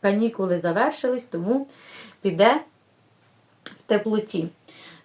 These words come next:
Е, це остання робота з моїх стартів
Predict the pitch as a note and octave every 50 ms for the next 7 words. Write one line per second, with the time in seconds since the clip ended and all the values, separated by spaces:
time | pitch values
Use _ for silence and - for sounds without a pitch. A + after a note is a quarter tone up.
0 | _ - - A3 G#3 G#3 G#3 - - C4+ C4+ B3+ B3 - - A#3+ A#3+ A#3 - -
1 | - - A#3+ A3+ G#3+ G3 F#3 F3 F3 E3 E3 E3 F3+ G3 F#3 F3+ F#3 F3+ F3 F#3
2 | F3+ F#3 - A#3 C#4 E4 E4+ - _ - G3 F#3+ F3+ F#3+ G3+ G#3 G#3 G3 E3+ G3+
3 | A#3+ C4 - - - - - - G#3+ F3+ D#3+ - - - - - F3